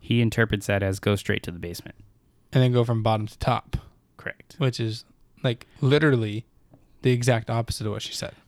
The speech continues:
Speaker 1: And I get it because, I mean
Speaker 2: I don't get it.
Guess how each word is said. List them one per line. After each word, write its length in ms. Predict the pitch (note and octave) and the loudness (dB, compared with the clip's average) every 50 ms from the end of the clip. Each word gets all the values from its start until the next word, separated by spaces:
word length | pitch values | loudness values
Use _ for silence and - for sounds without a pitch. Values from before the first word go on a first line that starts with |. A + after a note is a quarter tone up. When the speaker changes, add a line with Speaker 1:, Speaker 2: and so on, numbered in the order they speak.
| - | -8
Speaker 1:
And 180 | - C#3 C3+ - | -4 -4 -4 -2
I 100 | - F#3+ | -2 -4
get 240 | D#3 A#2 - A#2+ G2+ | -4 -6 -8 -10 -12
it 140 | F#2 F2+ - | -12 -10 -10
because, 760 | - G2+ G2+ - A2+ G#2+ G#2 G2+ G2 - - - - - - _ _ _ _ _ _ _ _ _ _ _ _ _ _ - | -8 -8 -4 -2 -2 0 0 -2 -4 -8 -12 -12 -14 -16 -18 _ _ _ _ _ _ _ _ _ _ _ _ _ _ -10
I 60 | - A2+ | -6 -4
mean 400 | A#2 A#2 A2+ G#2+ G2+ G2 - _ _ _ _ - | -4 -4 -4 -4 -4 -6 -8 _ _ _ _ -2
Speaker 2:
I 100 | B2+ A#2+ | -2 0
don't 160 | A#2 A2 G#2+ | 0 -2 -4
get 160 | G#2+ G2+ G#2+ | -6 -8 -10
it. 80 | B2+ | -12